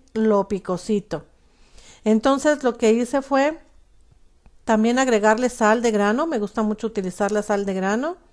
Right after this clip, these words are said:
Y empecé a, mm, machacar aquí los chiles. Yo le agregué cuatro chiles porque la verdad sí se sentía que estaba un poquito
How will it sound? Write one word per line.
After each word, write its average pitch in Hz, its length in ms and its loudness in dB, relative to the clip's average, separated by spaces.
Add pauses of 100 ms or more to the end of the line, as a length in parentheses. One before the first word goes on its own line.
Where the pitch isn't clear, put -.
(640)
Y 254 160 2
empecé 233 840 0
a, 240 460 2
mm, 190 400 -4 (320)
machacar 208 640 -2
aquí 233 500 -2
los 226 440 0
chiles. 165 560 -8 (1600)
Yo 247 180 2
le 330 120 2
agregué 240 360 4
cuatro 269 280 0
chiles 262 420 -2
porque 202 240 -4
la 185 120 -2
verdad 190 340 0
sí 254 100 -6
se 269 120 -6
sentía 220 320 -2
que 233 80 -4
estaba 226 300 0
un 233 120 0
poquito 269 480 -6